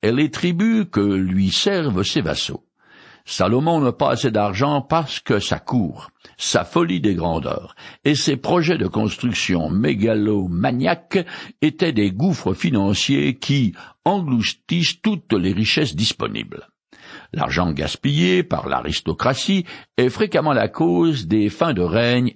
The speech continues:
et d'empire, comme celui de Rome par exemple.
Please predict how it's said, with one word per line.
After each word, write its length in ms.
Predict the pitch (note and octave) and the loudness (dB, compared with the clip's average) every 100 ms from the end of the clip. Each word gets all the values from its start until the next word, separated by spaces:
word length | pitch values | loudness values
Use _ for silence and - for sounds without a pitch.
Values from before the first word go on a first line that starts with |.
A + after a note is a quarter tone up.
| - | 0
et 80 | |
d'empire, 600 | C3+ B2+ B2+ G#3 F2+ - - - - _ - | 0 0 0 0 0 -4 -14 -20 -20 _ -10
comme 140 | A#1 | -6
celui 320 | - C#2 C#2+ | -4 -2 0
de 80 | A#2 | 2
Rome 380 | D3+ G#2+ G#2+ F2+ | 2 2 0 -2
par 180 | B1 F#2 | -2 -2
exemple. 560 | C3 F2 G#2 A2 - | 0 -2 -2 -4 -10